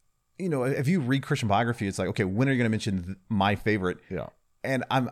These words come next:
Speaker 1: I'm slightly concerned <laughs> that those are the few that kind of, like, got gypped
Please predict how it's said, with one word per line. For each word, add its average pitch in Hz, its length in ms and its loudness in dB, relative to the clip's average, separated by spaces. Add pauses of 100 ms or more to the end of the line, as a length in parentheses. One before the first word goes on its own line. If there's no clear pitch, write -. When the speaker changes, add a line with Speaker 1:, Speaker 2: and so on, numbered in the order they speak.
Speaker 1:
I'm 123 200 0
slightly 156 560 4
concerned 120 680 4 (220)
<laughs> - 220 -8
that 139 120 4
those 139 260 8
are 151 80 8
the 135 80 8
few 147 220 6
that 135 120 8
kind 143 160 6
of, 123 100 8
like, 110 220 6 (160)
got 120 200 6 (160)
gypped 104 340 2